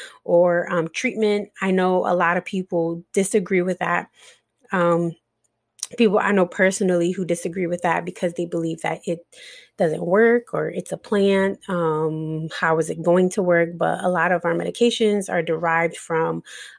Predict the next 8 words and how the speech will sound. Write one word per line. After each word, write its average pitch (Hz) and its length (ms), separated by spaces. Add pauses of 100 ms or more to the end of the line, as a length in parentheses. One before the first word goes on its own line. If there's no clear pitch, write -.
um, 170 460
from 247 300
plants, 165 560 (240)
one, 190 460 (140)
<laughs> 175 200
and 175 440
two, 240 440 (420)
um, 180 580